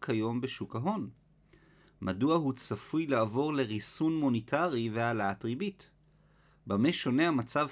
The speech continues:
כיום מהעלאות הריבית של העבר? האם הפד ימשיך לתאם ציפיות בצורה כל כך הדוקה עם שוק ההון? המדיניות המרחיבה של הפד.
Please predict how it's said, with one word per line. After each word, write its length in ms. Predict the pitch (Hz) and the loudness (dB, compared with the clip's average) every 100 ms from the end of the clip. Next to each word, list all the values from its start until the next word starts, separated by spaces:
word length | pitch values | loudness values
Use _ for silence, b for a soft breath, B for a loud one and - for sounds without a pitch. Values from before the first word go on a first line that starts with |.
| - | -2
כיום 500 | 117 117 165 139 156 - | 0 2 2 0 -2 -4
מהעלאות 640 | 110 110 110 110 113 135 | -4 0 0 2 0 0
הריבית 360 | 131 120 101 98 | -2 -2 -2 -4
של 200 | - 107 | -4 0
העבר? 480 | 107 113 202 196 92 _ _ _ _ _ b b b b - | 0 0 -2 -2 -8 _ _ _ _ _ b b b b -2
האם 260 | 104 143 | 2 4
הפד 380 | 123 - - 147 143 | 2 0 2 4 4
ימשיך 640 | 113 101 - 151 151 113 | 0 0 -2 -2 -4 -6
לתאם 360 | 110 104 120 | -6 -2 -2
ציפיות 720 | 135 - 120 113 113 123 139 123 | -2 -2 -4 -2 2 4 2 -2
בצורה 460 | 110 - 110 123 | -8 -4 0 0
כל 220 | 123 104 101 | 0 -4 -2
כך 280 | 123 127 135 | -2 -2 -2
הדוקה 440 | 107 98 - 120 | -4 -4 -2 0
עם 160 | 117 98 | 0 -2
שוק 320 | - 120 120 | -2 -4 -4
ההון? 400 | 92 110 175 196 - _ _ _ _ _ b b b b b b b b b - | -2 -2 -2 -6 -10 _ _ _ _ _ b b b b b b b b b 0
המדיניות 760 | 135 135 123 131 139 202 240 180 | 4 4 4 6 6 4 -2 -2
המרחיבה 960 | 156 139 120 - 117 113 147 131 139 - - | 2 2 2 -2 -2 2 2 2 0 -6 -14
של 300 | - - 101 | -8 -4 -4
הפד. 300 | 101 - | -4 -8